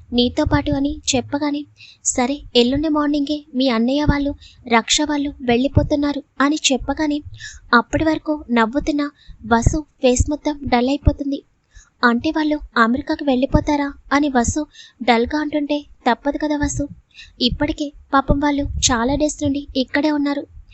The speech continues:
వాళ్ళకు కూడా ఇక్కడ ఉండాలని అనిపిస్తుంది, కానీ వాళ్ళకంటూ పర్సనల్ లైఫ్ ఉంటుంది కదా, మనం ఫోర్స్ చేయకూడదు. అయినా మనం కూడా అమెరికాకి వెళ్ళిపోతాం కదా" అని అనగానే, "అంటే మనం అమెరికాకి వెళ్ళిపోతామా?" అని ఆశ్చర్యంగా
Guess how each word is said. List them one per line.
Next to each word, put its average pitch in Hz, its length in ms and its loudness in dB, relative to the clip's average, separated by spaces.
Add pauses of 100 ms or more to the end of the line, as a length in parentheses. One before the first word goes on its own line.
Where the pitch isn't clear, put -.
(320)
వాళ్ళకు 226 380 2
కూడా 302 200 0 (180)
ఇక్కడ 277 220 2
ఉండాలని 294 440 0 (160)
అనిపిస్తుంది, 269 580 0
కానీ 294 280 -2 (420)
వాళ్ళకంటూ 277 600 0 (180)
పర్సనల్ 294 420 2
లైఫ్ 294 200 -4
ఉంటుంది 285 380 -2
కదా, 285 160 -2 (560)
మనం 294 200 2 (120)
ఫోర్స్ 254 280 2
చేయకూడదు. 277 500 -2 (520)
అయినా 233 280 2
మనం 269 280 2
కూడా 302 220 0 (160)
అమెరికాకి 285 460 0
వెళ్ళిపోతాం 277 500 2
కదా" 294 260 -2 (240)
అని 285 220 0
అనగానే, 247 440 -2 (600)
"అంటే 240 280 2
మనం 311 240 -2 (380)
అమెరికాకి 277 500 0
వెళ్ళిపోతామా?" 285 680 2 (200)
అని 285 180 2 (100)
ఆశ్చర్యంగా 294 600 0